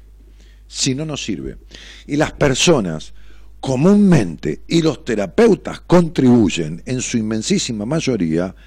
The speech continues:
a que no se hable en terapia de lo que se debería hablar,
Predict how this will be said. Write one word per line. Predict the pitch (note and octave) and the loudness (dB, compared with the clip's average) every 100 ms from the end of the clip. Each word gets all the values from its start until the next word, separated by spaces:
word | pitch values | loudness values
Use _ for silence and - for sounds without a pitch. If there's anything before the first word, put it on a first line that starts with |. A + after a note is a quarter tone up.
| - - | -20 -16
a | G#2 | -12
que | - A2 | -4 -4
no | C3 | -4
se | - A#2+ | -6 -4
hable | A2 G#2+ | -4 -4
en | F#2 | -6
terapia | F#2 D#2 - E2+ - | -6 -8 -8 -12 -10
de | F#2 | -10
lo | F2+ | -8
que | F2+ | -10
se | - E2+ | -12 -10
debería | C#2 C#2+ C#2 C2+ | -10 -10 -12 -14
hablar, | A1+ - | -16 -20